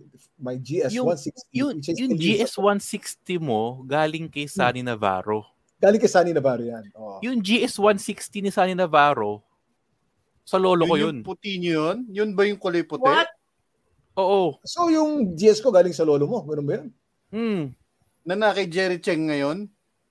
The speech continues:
Speaker 2: Hindi, iba yung kay Jerry. Yung kay
Speaker 1: Isa lang
Speaker 2: Jerry
Speaker 1: ang
Speaker 2: na
Speaker 1: G S
Speaker 2: punta
Speaker 1: ni
Speaker 2: sa
Speaker 1: Sunny.
Speaker 2: Laguna.
Speaker 1: Isa lang ang G S ni Sunny, yung nasa akin. Baka, baka yun yung galing sa lolo mo.
Speaker 2: Hmm.
Speaker 1: Wow,
Speaker 2: Kasi
Speaker 1: i-checkin ko yung papel, ah.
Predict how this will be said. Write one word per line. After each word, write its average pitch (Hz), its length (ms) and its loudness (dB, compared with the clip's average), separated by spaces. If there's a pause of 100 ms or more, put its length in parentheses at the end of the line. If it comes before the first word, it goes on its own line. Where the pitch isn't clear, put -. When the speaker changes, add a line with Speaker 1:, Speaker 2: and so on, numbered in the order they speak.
(560)
Speaker 2:
Hindi, 139 260 0 (100)
iba 151 160 -2
yung 160 160 0
kay 151 120 0
Jerry. 127 520 0 (680)
Yung 135 80 -14
kay 156 120 -2
Speaker 1:
Isa - 80 2
lang - 80 6
Speaker 2:
Jerry 139 120 4
Speaker 1:
ang 143 60 0
Speaker 2:
na 139 60 0
Speaker 1:
G - 20 -2
S 254 60 6
Speaker 2:
punta 131 160 0
Speaker 1:
ni - 0 -
Speaker 2:
sa - 80 -10
Speaker 1:
Sunny. 175 120 0 (120)
Speaker 2:
Laguna. 110 220 -6 (420)
Speaker 1:
Isa 208 240 -2
lang 285 80 0
ang 277 120 -2
G 220 60 -4
S - 140 -2
ni 190 80 -6
Sunny, 185 240 2
yung 135 120 -2
nasa 139 200 -4
akin. 127 240 -6 (160)
Baka, 175 200 -8 (360)
baka 202 160 -2
yun 196 240 0
yung 160 160 -2
galing 147 240 0
sa 147 160 -4
lolo 127 200 0
mo. 156 120 -8 (1080)
Speaker 2:
Hmm. 143 480 -6 (1200)
Speaker 1:
Wow, 190 240 -2
Speaker 2:
Kasi 190 240 4
Speaker 1:
i-checkin 240 400 -4
ko 240 120 0
yung 220 120 0
papel, 185 240 2
ah. 151 160 -4